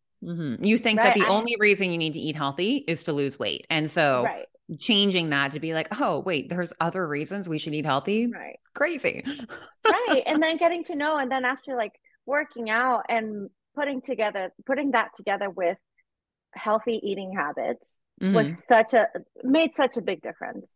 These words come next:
Speaker 2: you know?
Speaker 1: Yeah.
Speaker 2: And I also really got intense into working out, but I made sure that I was eating the right things
Speaker 1: Yes,
Speaker 2: and
Speaker 1: you were
Speaker 2: doing the right
Speaker 1: fueling your
Speaker 2: things
Speaker 1: body
Speaker 2: at the
Speaker 1: properly.
Speaker 2: right time. Right, right.
Speaker 1: Exactly. Really, it's coming down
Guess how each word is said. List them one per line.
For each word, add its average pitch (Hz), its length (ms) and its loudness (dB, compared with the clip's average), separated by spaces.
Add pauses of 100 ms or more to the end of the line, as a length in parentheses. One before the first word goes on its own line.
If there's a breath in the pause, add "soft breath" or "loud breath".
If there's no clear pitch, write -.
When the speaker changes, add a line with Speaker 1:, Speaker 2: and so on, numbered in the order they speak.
Speaker 2:
you 214 100 -4
know? 214 160 2
Speaker 1:
Yeah. 226 80 6
Speaker 2:
And 233 80 4
I 254 120 4
also 294 220 0 (220)
really 180 320 -2
got 165 240 -4
intense 170 440 -8
into 175 200 -10
working 180 320 -4
out, 175 240 0
but 311 140 4 (520)
I 220 220 4
made 233 320 0
sure 202 460 2 (260 soft breath)
that 202 100 -2
I 202 80 0
was 180 140 -8 (120)
eating 214 320 -4
the 202 100 -4
right 180 240 0 (100)
things 165 240 -4
Speaker 1:
Yes, 156 200 2
Speaker 2:
and 190 100 -8
Speaker 1:
you 214 200 4
were 254 120 8
Speaker 2:
doing 180 100 -2
the 185 100 2
right 180 120 6
Speaker 1:
fueling 180 280 4
your 165 120 2
Speaker 2:
things - 40 -4
Speaker 1:
body 139 260 2
Speaker 2:
at 220 60 6
the 220 220 2
Speaker 1:
properly. 196 160 -4
Speaker 2:
right 170 220 0
time. - 380 -8 (220)
Right, 262 300 0
right. 165 180 -4
Speaker 1:
Exactly. 127 680 0 (380)
Really, 175 380 4
it's 156 120 -2
coming 165 260 -2
down 143 380 0